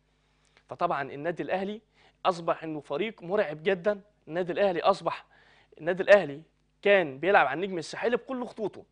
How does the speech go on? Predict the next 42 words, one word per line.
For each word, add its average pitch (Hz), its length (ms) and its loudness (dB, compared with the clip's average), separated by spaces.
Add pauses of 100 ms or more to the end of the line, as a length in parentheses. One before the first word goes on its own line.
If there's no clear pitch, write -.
(220)
برغم 185 280 2
ان 160 100 -2
كان 175 220 -4
ناقصين 170 360 -2
ايمن 180 260 -2
اشرف، - 420 -6 (340)
وبعدين 143 520 -2
مكان 185 240 -2
ايمن 196 220 -2
اشرف 185 260 -2
كان 143 340 -6 (120)
مكان 147 260 -6
حساس 165 420 -6
جدًا 170 300 2
في 143 100 -12
الملعب، 135 320 -2 (400)
فغياب 160 420 2
ايمن 240 280 4
اشرف 240 460 0 (240)
او 135 60 -8
طرد 196 260 0
ايمن 202 220 2
اشرف 202 320 -4
هيأثر 190 480 0 (360)
الماتش 196 320 -2
اللي 165 180 0
جاي 170 120 0
ان 151 60 -6
شاء 151 180 -6
الله. 165 120 -4
في 165 100 -12
ال-، - 240 -18
في 101 240 -16 (200)
الماتش 160 340 -6
اللي 139 120 -2
جاي 208 140 0
لازم 202 240 -4
يكون 202 160 -4
في 214 160 -10
بديل 220 240 -4
لايمن 180 300 -4
اشرف. - 320 -12